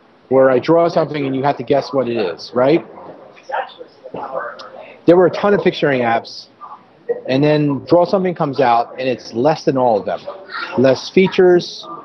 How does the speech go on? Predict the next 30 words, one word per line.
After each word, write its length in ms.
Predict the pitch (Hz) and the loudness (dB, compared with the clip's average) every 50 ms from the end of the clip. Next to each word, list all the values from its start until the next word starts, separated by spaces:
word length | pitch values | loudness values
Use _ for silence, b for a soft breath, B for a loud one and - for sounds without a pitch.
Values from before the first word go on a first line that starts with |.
| - - - - | -20 -16 -6 0
less 260 | 123 127 120 - - | 0 0 0 0 -2
functions. 600 | - 165 160 160 156 - - 160 160 156 - - - - - - - - | -2 0 0 0 0 0 0 0 0 -2 -4 -8 -14 -12 -10 -10 -8 -4
Heck, 220 | - - 240 233 - | -2 0 0 0 4
there 120 | 165 160 | 4 6
isn't 180 | 185 208 208 214 | 6 6 6 4
even 220 | 208 202 185 175 | 4 4 4 2
a 60 | 160 | 2
win 220 | 151 156 175 190 185 | 2 2 2 2 2
and 180 | 175 165 160 | 2 2 2
lose. 480 | 180 233 269 233 - - - - - - - - - - 143 143 143 - - | 4 4 4 2 0 -4 -10 -18 -16 -14 -12 -10 -8 -6 -6 -4 -4 -2 2
All 180 | - 175 202 202 | 2 4 6 6
it 100 | 202 208 | 6 6
is, 140 | 190 165 160 | 4 4 0
is, 300 | 160 143 127 127 117 117 | -2 -4 -6 -10 -10 -6
is 200 | 143 147 123 - | -6 -6 -4 0
basically 600 | - 160 170 175 - 175 - - 156 147 143 135 | 2 2 2 2 0 -4 -4 -2 -2 0 -2 -2
sitting 460 | - - - - 180 175 175 170 165 | -4 -6 -2 0 0 0 2 2 0
on 60 | 160 | 0
a 100 | 156 147 | 0 0
tennis 320 | - - 180 185 170 - - | 0 0 0 0 0 -2 0
court, 280 | - 139 123 117 113 | 0 2 2 2 0
volleying 400 | 117 139 143 151 156 156 156 156 | 0 2 2 4 4 2 2 0
the 80 | 151 139 | 0 0
ball 220 | 127 147 151 147 139 | 2 2 2 2 2
back 280 | 127 147 147 151 - | 0 0 -2 -2 -2
and 120 | 165 147 - | -4 -4 0
forth 280 | - 170 160 151 143 | 2 2 2 2 0
with 120 | - 107 113 | -2 -10 -8
another 260 | 123 131 131 127 123 | -4 -2 -2 -2 -2
player. 420 | 120 - 160 156 131 101 87 - | -2 0 0 0 0 -2 -4 -10